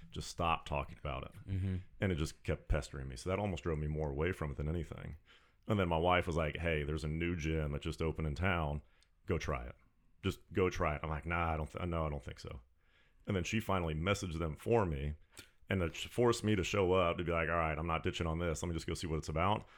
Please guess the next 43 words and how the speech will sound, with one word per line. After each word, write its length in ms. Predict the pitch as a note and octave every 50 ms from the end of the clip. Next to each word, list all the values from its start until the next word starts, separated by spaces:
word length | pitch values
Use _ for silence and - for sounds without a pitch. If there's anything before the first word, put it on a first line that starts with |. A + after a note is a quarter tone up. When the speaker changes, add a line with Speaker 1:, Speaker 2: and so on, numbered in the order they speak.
| - - _ _ -
Speaker 1:
Saw 320 | - - G2 F#2+ F#2+ F#2
it 20 |
and 80 | F2+ -
was 120 | F#2 D#2
like, 200 | F2 D#2+ D2+ - - -
"All 60 | E2
right, 140 | D2+ D2 D2 -
I'm 80 | F#2
gonna 100 | F2+ E2
give 140 | E2+ E2 D2
it 40 | C#2+
a 40 | C#2+
try." 320 | - - D2+ C2+ C2+ C2+ C#2 - -
And 80 | - F2+
after 180 | E2+ - - F#2
the 80 | D2
first 320 | - - F#2 F2 E2 - -
day, 300 | F2 E2 D#2 D2+ C#2 C2 - - - - _ _ - _ _ _ _ _ _ _ _ -
it 60 | F#2+
was 100 | F2 D2
like 240 | D#2 D2+ C#2+ C#2 - - _ _ _ _ _ _ _ -
humbled, 520 | - - F#2 F2+ F2 D#2 C#2 C2 B1+ - C#2+ - - - -
just 180 | G#2+ G2 -
like 160 | G2+ F2+ D2+
everybody 400 | E2+ E2+ F2+ E2+ D2+ D2+ C#2+ C#2+
again. 340 | C#2+ D2+ E2+ E2+ D#2 C2+ C2 - - _ _ - - _ - - _ -
And 80 | - F#2+
so 100 | - F2
after 180 | F2+ E2+ - E2+
that, 140 | D#2+ E2 E2
it's 80 | D#2+ D#2
like, 160 | D#2 D2 D2
all 60 | E2 D#2+
right, 160 | D#2 D2+ C#2
that 160 | E2 D#2+ D#2
little 320 | E2+ E2+ F2 F2 E2+ E2 - - _ _ - _ -
competitive 540 | - F#2 D#2 - - G2+ G#2 F#2+ F2 E2+ -
streak 260 | - - F2 D#2+ C#2+ -
turns 280 | - E2 D#2 D#2 D#2
up 140 | D#2+ D2 D2
and 80 | - D#2+
it's 100 | D2 D#2
like, 220 | D2+ C#2+ C#2+